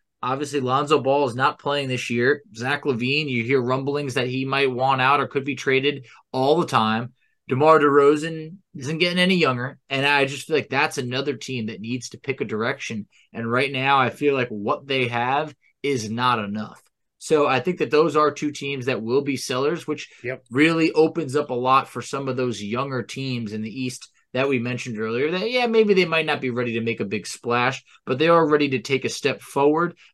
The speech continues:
Speaker 1: as teams like Chicago and Toronto are ready to take a step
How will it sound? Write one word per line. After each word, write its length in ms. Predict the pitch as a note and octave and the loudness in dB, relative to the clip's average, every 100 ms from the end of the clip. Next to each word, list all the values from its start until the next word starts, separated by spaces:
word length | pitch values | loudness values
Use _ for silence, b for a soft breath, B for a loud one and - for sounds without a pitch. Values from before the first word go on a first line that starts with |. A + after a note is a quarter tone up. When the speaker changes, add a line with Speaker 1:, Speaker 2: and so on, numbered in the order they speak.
| - | -4
Speaker 1:
as 320 | C#3+ F3 - | 0 0 -2
teams 380 | C#3+ D#3+ D#3 C3 | -8 -6 -4 -2
like 140 | C3+ | -4
Chicago 580 | - B2+ C3+ C3 B2 B2 | -4 0 4 4 4 -2
and 80 | G#2+ | -4
Toronto 360 | B2+ A#2 A2+ | -2 -2 0
are 180 | A2+ A#2 | 0 0
ready 260 | G#2+ A2+ G2+ | -2 -4 -6
to 40 | |
take 200 | A#2+ G#2+ | -8 -10
a 40 | A2 | -10
step 360 | - A#2+ G2 | -6 -6 -6